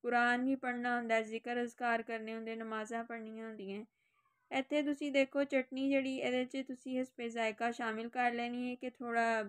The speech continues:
ਅੱਛੀ ਲੱਗੇ, ਥੋੜ੍ਹੀ ਜ਼ਿਆਦਾ ਹੋਏਗੀ ਚਟਨੀ ਅੱਛਾ ਲੱਗੇਗਾ। ਜਿਹੜੀ ਮਿਰਚਾਂ ਤੇ ਪੁਦੀਨੇ ਦੀ ਚਟਨੀ ਉਹ ਵੀ ਮੈਂ ਇਹ 'ਚ ਸ਼ਾਮਿਲ ਕਰ ਦਿੱਤੀ। ਇੱਥੇ ਮੈਂ ਇਹਦੇ 'ਚ ਸ਼ਾਮਿਲ ਕਰ ਦਿੱਤੇ ਨੇ ਕੇਲੇ।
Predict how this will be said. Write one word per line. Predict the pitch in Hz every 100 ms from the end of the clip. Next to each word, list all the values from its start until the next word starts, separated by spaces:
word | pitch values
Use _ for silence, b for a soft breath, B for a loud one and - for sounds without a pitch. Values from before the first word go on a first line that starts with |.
| - _ _ 240
ਅੱਛੀ | - 277 277
ਲੱਗੇ, | 247 214 233
ਥੋੜ੍ਹੀ | 254 254 240
ਜ਼ਿਆਦਾ | 226 214 208 254
ਹੋਏਗੀ | 247 233
ਚਟਨੀ | 233 233 233 233 226
ਅੱਛਾ | - 220
ਲੱਗੇਗਾ। | 208 202 202 202 196 202 _ _ _ _ _ -
ਜਿਹੜੀ | 254 277 269 _ _
ਮਿਰਚਾਂ | 247 254 247 269 277
ਤੇ | 285
ਪੁਦੀਨੇ | 285 262 233 233 240
ਦੀ | 277
ਚਟਨੀ | 294 285 277 262 254
ਉਹ | 240
ਵੀ | 262
ਮੈਂ | 285 285
ਇਹ | 277
'ਚ | 277
ਸ਼ਾਮਿਲ | 277 247 240 240
ਕਰ | 240 233
ਦਿੱਤੀ। | 226 220 240 240
ਇੱਥੇ | 247 240 254 277
ਮੈਂ | 269
ਇਹਦੇ | 262 254
'ਚ | 254
ਸ਼ਾਮਿਲ | 254 233 226 226
ਕਰ | 233 220
ਦਿੱਤੇ | 220 - 226
ਨੇ | 233 247 -
ਕੇਲੇ। | 226 208 208